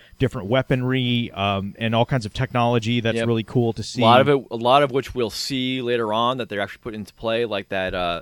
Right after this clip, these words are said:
Speaker 2: that sonic cannon
Speaker 1: Yeah.
Speaker 2: on the, the, the Jeep, a few things like that.
Speaker 1: Yeah.
Speaker 2: Uh, memos from Fury and shield, as you're putting down here.
Speaker 1: Yeah, yeah, yeah. The, the shield memos were cool. So again, um, you know, Hulk, uh, Iron Man at this point was only a few months old,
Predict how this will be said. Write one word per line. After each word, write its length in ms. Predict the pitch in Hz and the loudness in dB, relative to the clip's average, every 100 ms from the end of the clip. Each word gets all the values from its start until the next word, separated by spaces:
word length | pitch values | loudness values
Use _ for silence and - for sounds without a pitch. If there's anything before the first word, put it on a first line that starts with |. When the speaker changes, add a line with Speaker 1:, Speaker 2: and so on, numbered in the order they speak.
| - | -8
Speaker 2:
that 220 | 92 - | -8 -8
sonic 320 | - 107 101 | -4 -4 -6
cannon 480 | - 107 110 117 117 | -8 -6 -4 -6 -6
Speaker 1:
Yeah. 180 | 123 131 | 0 0
Speaker 2:
on 60 | 95 | 0
the, 300 | 92 92 - - | -6 -10 -14 -12
the, 240 | 101 92 | -10 -10
the 120 | 98 | -12
Jeep, 220 | 107 120 | -8 -8
a 40 | 170 | -8
few 160 | - | -12
things 120 | 110 104 | -12 -10
like 140 | 95 | -6
that. 300 | 107 110 117 _ _ _ _ | -2 -2 -4 _ _ _ _
Speaker 1:
Yeah. 220 | 104 95 - _ _ - | -6 -6 -10 _ _ -20
Speaker 2:
Uh, 320 | - - - - - _ _ _ _ _ _ _ _ _ _ | -18 -16 -18 -20 -20 _ _ _ _ _ _ _ _ _ _
memos 400 | 120 123 127 123 | -4 -2 0 -2
from 160 | 123 101 | -2 -8
Fury 600 | - - 135 135 135 123 | -10 -10 -2 0 0 0
and 100 | 98 | -4
shield, 340 | - 131 127 | -4 -4 -2
as 120 | 117 | -4
you're 140 | 113 107 - | -4 -10 -8
putting 180 | 131 120 | -8 -4
down 200 | 117 120 | -4 -4
here. 320 | 127 120 127 _ | -6 -8 -12 _
Speaker 1:
Yeah, 300 | 127 131 98 - - | 0 0 -2 -6 -6
yeah, 260 | 113 98 - _ | -4 -4 -10 _
yeah. 180 | 117 101 | -6 -4
The, 180 | 104 95 | -6 -8
the 80 | - | -6
shield 300 | - 147 135 | -4 -2 0
memos 340 | 123 123 120 110 | 0 0 0 -2
were 80 | |
cool. 220 | 110 131 113 | -2 0 2
So 140 | 123 | 0
again, 400 | 117 139 123 104 - _ - | 2 2 2 0 -6 _ -8
um, 300 | 110 107 107 _ | -4 -4 -6 _
you 120 | 127 | -4
know, 160 | 117 117 | -2 -2
Hulk, 360 | 110 160 156 - - | 2 4 4 0 -2
uh, 240 | 110 101 113 | -2 -2 2
Iron 240 | 165 170 | 2 4
Man 180 | 156 143 | 2 0
at 80 | 131 | 0
this 120 | 151 | -2
point 220 | 156 131 | -2 -2
was 100 | 117 | 0
only 180 | 131 123 | 0 -2
a 40 | |
few 160 | - 139 | -2 0
months 240 | 123 117 131 | 0 -2 2
old, 400 | 139 131 123 | 4 4 0